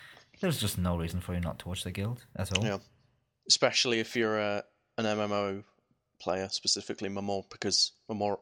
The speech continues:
Speaker 2: Mamor,
Speaker 1: Mem-
Speaker 2: because
Speaker 1: <laughs> Mamor, because as
Speaker 2: Yeah.
Speaker 1: Yahtzee calls them, yeah.
Speaker 2: Especially
Speaker 1: You will
Speaker 2: because
Speaker 1: enjoy the Mamor, humor.
Speaker 2: <laughs>
Speaker 1: Um, let's see. The,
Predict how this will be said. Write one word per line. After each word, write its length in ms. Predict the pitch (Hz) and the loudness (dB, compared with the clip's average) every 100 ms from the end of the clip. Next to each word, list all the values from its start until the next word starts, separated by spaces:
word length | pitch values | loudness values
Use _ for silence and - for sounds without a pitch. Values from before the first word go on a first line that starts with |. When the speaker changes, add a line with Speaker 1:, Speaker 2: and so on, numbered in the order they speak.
| _ - - | _ -8 -2
Speaker 2:
Mamor, 300 | 117 110 131 | 2 2 2
Speaker 1:
Mem- 100 | 131 | 2
Speaker 2:
because 280 | 123 - - 117 - - - | 2 2 -2 -12 -12 -12 -12
Speaker 1:
<laughs> 420 | - _ _ - | -16 _ _ -4
Mamor, 260 | 135 139 139 | 0 0 0
because 360 | 110 110 104 | -4 -4 -4
as 180 | 101 98 | -4 -4
Speaker 2:
Yeah. 100 | 101 | -4
Speaker 1:
Yahtzee 240 | 104 110 107 | -4 -8 -10
calls 240 | 107 104 | -10 -8
them, 120 | 104 107 | -8 -8
yeah. 140 | 107 | -6
Speaker 2:
Especially 420 | 107 - 113 110 | -4 0 0 2
Speaker 1:
You 80 | 139 | 2
will 80 | 156 | 4
Speaker 2:
because 160 | 139 123 | 2 2
Speaker 1:
enjoy 180 | 120 | 0
the 260 | 107 107 98 | 0 0 2
Mamor, 580 | 123 123 123 123 - 113 | 2 4 4 2 -2 -2
humor. 380 | - 117 107 101 | 0 0 0 -2
Speaker 2:
<laughs> 960 | 110 110 104 - - 165 - 170 - 160 - 180 - - - _ _ _ _ _ _ _ _ _ | -6 -8 -4 -4 2 2 2 0 2 -2 -2 -10 -10 -16 -20 _ _ _ _ _ _ _ _ _
Speaker 1:
Um, 420 | 123 120 117 113 117 - - _ _ _ _ _ _ - | -2 0 0 -4 -10 -16 -20 _ _ _ _ _ _ -8
let's 180 | 123 - | -4 -4
see. 360 | 113 92 85 - 127 | -4 -8 -10 -16 -6
The, 400 | 135 135 131 | -2 0 -2